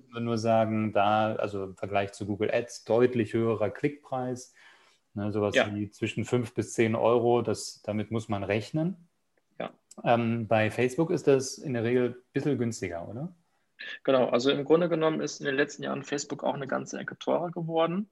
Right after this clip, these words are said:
Speaker 1: Okay.
Speaker 2: Ähm, aber ich kann es auch durchaus schaffen, wenn ich jetzt beispielsweise zu Beginn erstmal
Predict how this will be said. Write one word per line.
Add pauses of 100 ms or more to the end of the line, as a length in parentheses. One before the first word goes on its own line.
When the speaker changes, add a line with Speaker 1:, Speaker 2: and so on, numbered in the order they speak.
(120)
Speaker 1:
Okay. (320)
Speaker 2:
Ähm,
aber
ich
kann
es
auch
durchaus
schaffen,
wenn
ich
jetzt
beispielsweise
zu
Beginn
erstmal